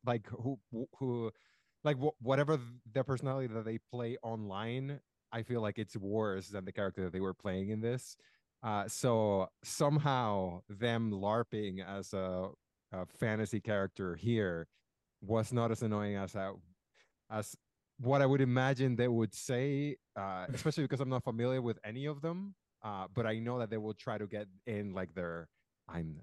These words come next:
Speaker 1: I'm, I'm this guy," you know, like they did on the other movies, where I was just like, "I have no idea who any of these people are," and I'm sure there's a lot of, uh, inside jokes that I'm not getting because I'm not familiar with them. So, uh, here, at least I know who the characters are, and it's like,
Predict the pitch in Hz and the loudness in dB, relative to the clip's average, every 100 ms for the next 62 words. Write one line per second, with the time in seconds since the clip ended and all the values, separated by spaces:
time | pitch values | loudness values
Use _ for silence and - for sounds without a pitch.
0 | 78 90 143 220 202 123 202 262 - 120 | -12 -4 0 2 2 2 0 0 -2 0
1 | 87 92 147 202 190 127 113 113 107 98 | 2 2 2 0 -2 -2 0 0 0 0
2 | 98 104 98 92 95 95 95 95 95 123 | -2 -2 -2 -2 -2 -2 -2 -2 -2 -4
3 | 120 98 90 85 _ _ - 107 101 101 | -4 -4 -4 -6 _ _ -4 -4 -2 -6
4 | 92 90 104 95 104 104 101 101 104 110 | -6 -4 -2 0 2 2 2 2 4 2
5 | 113 104 104 - _ _ 101 98 104 107 | 2 0 -4 -8 _ _ -8 0 2 2
6 | 98 95 95 101 98 95 92 92 95 92 | 0 -2 -2 -2 -2 -2 -2 0 0 -2
7 | - _ _ _ _ - 98 92 92 139 | -4 _ _ _ _ -12 -8 -6 -4 0
8 | 131 113 131 113 98 110 117 - 113 104 | 2 4 2 2 2 2 2 0 0 0
9 | 107 104 101 101 104 120 98 98 95 92 | 0 -2 -2 -2 -2 -4 -6 -6 -6 -6
10 | 90 92 92 104 131 131 139 151 156 _ | -6 -4 -2 0 0 0 0 -2 -6 _
11 | _ _ _ _ - 135 127 131 120 - | _ _ _ _ -4 2 2 0 -4 -4
12 | 123 170 175 160 127 120 127 135 - 131 | 0 2 2 2 0 -4 -4 -6 -4 -4
13 | 117 113 117 131 147 151 131 - 131 135 | -4 -2 -2 -2 0 -2 -2 -4 -4 -4
14 | 143 131 143 135 113 107 101 92 | -6 -4 -4 -4 -4 -8 -8 -8